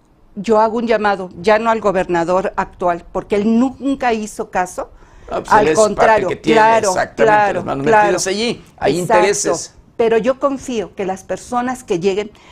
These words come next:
Speaker 1: verdaderamente hagan una limpia en nuestro glorioso colegio de bachilleres, porque es una de las principales instituciones a nivel medio superior en el estado, y no es justo que estemos en la crisis económica como estamos actualmente,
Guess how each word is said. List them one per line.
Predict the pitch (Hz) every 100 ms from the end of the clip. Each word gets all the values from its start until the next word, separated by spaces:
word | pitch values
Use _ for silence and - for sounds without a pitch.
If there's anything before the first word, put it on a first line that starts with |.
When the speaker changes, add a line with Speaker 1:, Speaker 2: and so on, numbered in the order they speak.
| -
Speaker 1:
verdaderamente | 165 208 196 185 202 220 220 214 214 208 - -
hagan | 202 196 208
una | 208 220
limpia | 208 208 254 254 247 254 -
en | 190
nuestro | 190 185 - 190 196 190
glorioso | 180 180 202 220 220 233
colegio | - 185 190 202
de | 185
bachilleres, | 170 - 160 170 - - - -
porque | - 214 247
es | 277
una | 262
de | 254
las | 208 196
principales | - 208 190 - - 214 240 240
instituciones | 196 190 - 170 - 196 196 202
a | 185
nivel | 180 185
medio | 190 190 196
superior | 175 - 170 170 185
en | 180
el | 165
estado, | 143 - 180 175 - - - -
y | 226
no | 220
es | 240 -
justo | 233 254 - 254 - - - -
que | 196
estemos | 202 220 226 226
en | 196
la | 185
crisis | 185 247 254 - 233
económica | 180 175 175 196 - 180
como | 175 165
estamos | 170 - 202 202 -
actualmente, | 175 - 180 175 170 202